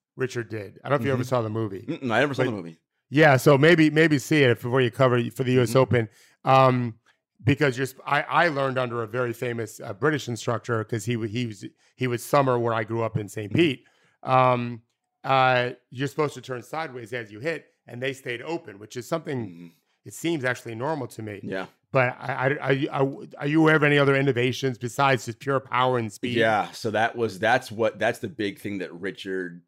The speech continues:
Speaker 2: uh, wanted to introduce into the game, right? And I'm getting to remember this. Richard, Richard wasn't a ten-, he had no tennis training.
Speaker 1: Yeah.
Speaker 2: Like, he wasn't, like, he just ro-, saw some d-, videos on D V Ds and was like, "Cool, I'm gonna create two number one world tennis." It's like, what?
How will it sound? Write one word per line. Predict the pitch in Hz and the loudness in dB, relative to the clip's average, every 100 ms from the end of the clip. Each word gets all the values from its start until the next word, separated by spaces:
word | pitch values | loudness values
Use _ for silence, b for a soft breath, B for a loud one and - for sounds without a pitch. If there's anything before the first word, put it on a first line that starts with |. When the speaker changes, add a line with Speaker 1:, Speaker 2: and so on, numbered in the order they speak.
| 90 | -10
Speaker 2:
uh, | 85 80 | -8 -8
wanted | 82 95 92 - | -6 -6 -6 -8
to | 90 | -14
introduce | 87 87 90 85 | -14 -12 -12 -14
into | 78 82 | -18 -18
the | |
game, | 76 107 85 60 - | -12 -10 -10 -14 -18
right? | 76 85 | -12 -12
And | 90 | -10
I'm | 95 | -6
getting | 143 | -4
to | 107 | -4
remember | 98 113 | -4 -6
this. | 80 73 - - | -8 -14 -14 -10
Richard, | 123 170 127 _ _ _ - | -8 -8 -10 _ _ _ -20
Richard | - - - | -16 -12 -8
wasn't | - - | -8 -10
a | |
ten-, | - - - _ | -16 -18 -20 _
he | - 466 | -12 -12
had | 480 | -10
no | 370 - | -12 -14
tennis | - - - _ | -16 -16 -18 _
training. | - 80 - | -14 -12 -2
Speaker 1:
Yeah. | 135 120 | 2 2
Speaker 2:
Like, | 98 | -2
he | 359 | -10
wasn't, | - 370 311 - | -10 -10 -12 -14
like, | 311 - - | -16 -16 -10
he | 294 | -10
just | 370 113 | -8 -6
ro-, | 127 - | -6 -2
saw | 175 175 | 0 0
some | 156 117 | -2 -6
d-, | 131 | -4
videos | 185 202 202 185 | -2 0 2 2
on | 175 | -2
D | 196 | -6
V | 180 | -10
Ds | 190 214 | -10 -10
and | 180 | -8
was | 170 | -2
like, | 175 175 b b | -2 -2 b b
"Cool, | 302 269 139 - B B | 0 4 4 2 B B
I'm | 214 | 2
gonna | 220 | 2
create | 202 208 185 - | 2 0 0 0
two | 214 | 0
number | 190 180 | 2 2
one | 170 175 175 165 | 4 6 6 6
world | 165 | 4
tennis." | - - | 2 -8
It's | 127 | -4
like, | 123 - | -4 -2
what? | 104 - | -4 -6